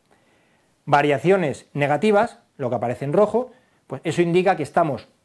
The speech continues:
consumiendo más presupuesto del previsto o bien estamos avanzando más despacio de lo que inicialmente habíamos previsto. Y una interpretación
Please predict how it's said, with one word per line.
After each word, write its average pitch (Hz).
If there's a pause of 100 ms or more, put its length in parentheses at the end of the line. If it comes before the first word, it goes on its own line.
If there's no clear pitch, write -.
consumiendo 170
más 151
presupuesto 160
del 139
previsto 202
o 180
bien 170
estamos 165
avanzando 156
más 143 (220)
despacio 165 (160)
de 147
lo 143
que 139
inicialmente 135
habíamos 123
previsto. 101 (640)
Y 175
una 185
interpretación 190